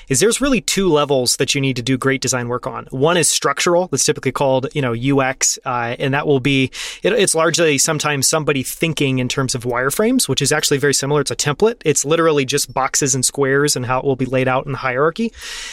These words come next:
And then there's the visual design once you have that. And, you know, the, the thing that sparked in my mind is, as a designer,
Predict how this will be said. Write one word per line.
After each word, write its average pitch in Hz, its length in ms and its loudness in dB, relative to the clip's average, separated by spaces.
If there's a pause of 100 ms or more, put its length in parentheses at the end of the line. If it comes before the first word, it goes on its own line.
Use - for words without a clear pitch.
(140)
And 165 180 4
then 202 520 2
there's 170 320 4
the 156 140 0
visual 175 320 2
design 120 420 -6
once 151 240 2
you 139 60 2
have 165 340 0
that. 127 280 -6
And, 160 220 0
you 196 80 2
know, 160 160 4
the, 147 160 2
the 143 340 2
thing 202 220 0
that 156 140 2
sparked - 340 0
in 139 80 2
my 156 160 2
mind 139 300 0
is, 127 260 0 (260)
as 156 160 -2
a 151 60 2
designer, 139 600 0